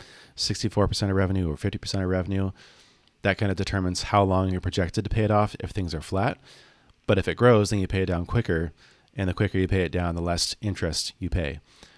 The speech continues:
So it's basically, like, a, a variable interest rate of between, like, fifteen and sixty percent, um, which either way is, like, super favorable depending on how, how long it takes to pay it off.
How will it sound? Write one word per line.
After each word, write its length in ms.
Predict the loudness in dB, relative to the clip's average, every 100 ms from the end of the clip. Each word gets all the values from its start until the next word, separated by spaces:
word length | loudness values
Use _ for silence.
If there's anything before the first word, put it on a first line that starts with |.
| -6
So 100 | -2
it's 80 |
basically, 300 | 0 2 2 0
like, 100 | -2
a, 60 | -2
a 40 |
variable 440 | 2 2 2 0
interest 360 | -2 -4 -6 -2
rate 180 | -2 0
of 240 | -4 -8 -20 -20 _ _ _ _
between, 400 | -8 -2 0 0
like, 200 | 0 -2 -8
fifteen 640 | 0 0 0 -2 0 0
and 360 | 0 -4 -6 -8
sixty 340 | -6 -4 -4 -4
percent, 420 | -4 -2 -2 -4 _ -20 -20 _ _ -4
um, 400 | -2 -2 -4 -12 _
which 220 | -4 -4 -6 0
either 200 | 2 4
way 220 | 4 2
is, 140 | 0
like, 140 | -4 -4
super 260 | -4 -4
favorable 480 | -4 -4 -4 -6 -8
depending 320 | -8 -8 -6
on 120 | -6 -8
how, 360 | -6 -6 -8 -12 _ _ _ _
how 120 | -6
long 260 | -4 -4 -6
it 60 |
takes 180 | -8 -8
to 60 | -4
pay 120 | -4
it 80 | -4
off. 320 | -8 -10 -16